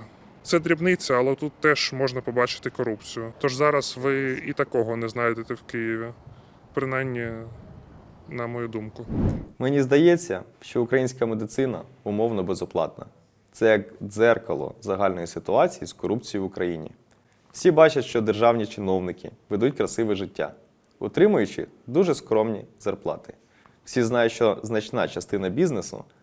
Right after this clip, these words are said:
Speaker 2: використовують схеми, щоб уникнути від сплати податків. Всі знають, що лікарі державних медустанов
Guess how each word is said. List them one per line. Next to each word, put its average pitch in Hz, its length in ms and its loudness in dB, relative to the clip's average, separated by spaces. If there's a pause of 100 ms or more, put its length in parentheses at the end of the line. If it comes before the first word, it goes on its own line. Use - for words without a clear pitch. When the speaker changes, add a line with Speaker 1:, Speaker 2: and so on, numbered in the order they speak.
(120)
Speaker 2:
використовують 151 600 2
схеми, 101 440 2
щоб 98 240 -6
уникнути 139 500 -2
від 95 100 -2
сплати 92 360 -2
податків. - 500 -8 (960)
Всі - 220 0
знають, 113 420 4
що - 160 -4
лікарі 101 380 2
державних 92 540 0
медустанов 147 560 0